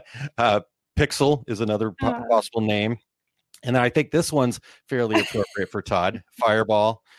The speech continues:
Speaker 1: Um, and then Janessa says, "Taco is appropriate and adorable." So, um, I, I, uh, I would agree with, with that. All right. So, Kylene, let's, let's get into this here. Let's,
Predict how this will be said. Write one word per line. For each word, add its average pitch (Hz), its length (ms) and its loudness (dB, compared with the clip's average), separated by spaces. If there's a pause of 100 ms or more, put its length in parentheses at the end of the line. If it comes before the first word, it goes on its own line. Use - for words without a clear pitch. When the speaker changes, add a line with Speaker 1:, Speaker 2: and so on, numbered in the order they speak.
(240)
Speaker 1:
Um, 92 340 -6
and 98 140 -6
then 98 120 -4
Janessa 110 440 -2
says, 101 540 -4 (340)
"Taco 104 540 -2
is 98 160 -8
appropriate 113 600 -4
and 101 140 -8
adorable." 90 640 -10
So, 87 360 -16 (160)
um, 87 280 -16 (500)
I, 90 100 -16 (260)
I, 87 260 -12
uh, 85 140 -14 (260)
I 123 120 4
would 123 120 4
agree 104 300 2
with, 92 300 0
with 95 160 -4
that. 98 380 0 (500)
All 147 120 4
right. 113 360 0
So, 135 520 2
Kylene, 98 340 -6
let's, 120 380 -10
let's 135 200 -8
get 160 180 -4
into 131 220 -4
this 123 260 -2
here. 120 280 -4
Let's, 117 240 -8